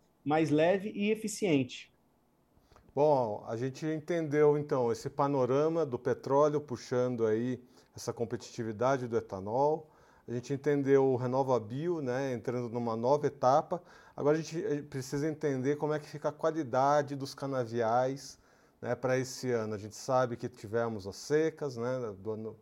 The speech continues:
Speaker 2: passado, tivemos as queimadas, e pra gente ter um cenário positivo, né, em qualidade de A T R, em como que vai ficar essa cana pros usineiros terem, eh, essa estratégia de escolha para o mix,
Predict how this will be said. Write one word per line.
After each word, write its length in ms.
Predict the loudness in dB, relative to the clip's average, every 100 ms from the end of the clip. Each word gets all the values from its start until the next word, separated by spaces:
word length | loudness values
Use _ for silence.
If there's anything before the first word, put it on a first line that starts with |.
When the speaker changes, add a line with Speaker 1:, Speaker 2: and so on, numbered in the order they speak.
| _ _ -14
Speaker 2:
passado, 760 | -12 -4 2 4 2 0 -4 -6 -20 _
tivemos 380 | 0 0 0
as 120 | -4 -6
queimadas, 760 | -6 -4 0 0 0 -4 -8 _ -20 -18
e 60 | -2
pra 140 | 0
gente 200 | 0 -2
ter 100 | 0
um 120 | 2 2
cenário 580 | 0 2 6 6 4
positivo, 800 | 0 -4 -6 -8 -8 -4 -4 -4
né, 320 | -8 -6 -8 -10 -16 _ -8
em 120 | -4
qualidade 540 | 0 0 2 2 2
de 80 | -2
A 60 | -4
T 160 | -4
R, 680 | -2 0 2 2 -2 -6 -8
em 60 | -6
como 240 | -6 -6
que 100 | -4
vai 140 | -4
ficar 220 | -4 -4 -4
essa 200 | -4 -10
cana 400 | -6 -4 -4 -6 -14 _ _
pros 160 | -6 -2
usineiros 600 | -2 0 0 0 -2 -4
terem, 680 | -2 0 2 0 -2 -6 -8 -6
eh, 460 | 0 2 4 2 0
essa 480 | -4 0 2 2
estratégia 640 | 0 -4 -8 -2 -2 0 -4
de 80 |
escolha 600 | -6 -14 -4 0 0 -2 -6 _ _ _ _ 0
para 340 | 4 6 6
o 80 | 2
mix, 480 | 2 -2 -2 -8